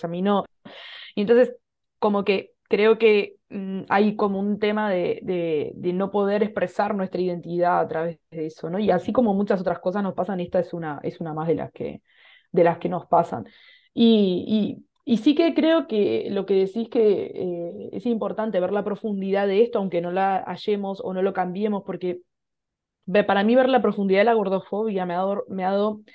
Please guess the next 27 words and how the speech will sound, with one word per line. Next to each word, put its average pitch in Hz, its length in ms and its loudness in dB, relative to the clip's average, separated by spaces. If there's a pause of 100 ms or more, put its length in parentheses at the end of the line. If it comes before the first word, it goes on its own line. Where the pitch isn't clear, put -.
(480)
como 190 500 2
espacio 240 800 4
para 190 180 0
expresar 196 680 0
lo 185 140 -4
que 180 80 -4
a 180 40 -2
mí 180 100 -2
me 175 80 -2
pasaba, 170 500 -4
porque 185 220 -4
como 190 220 0
siempre 254 300 4
me 254 80 4
habían 247 160 4
dicho 247 220 2
que 220 60 2
era 208 100 4
algo 214 200 4
simple 202 520 -2
y, 185 320 -6
y 185 200 -4
que 175 260 0 (280)
no 196 120 2
era 214 140 6
para 208 240 2
tanto, 240 640 2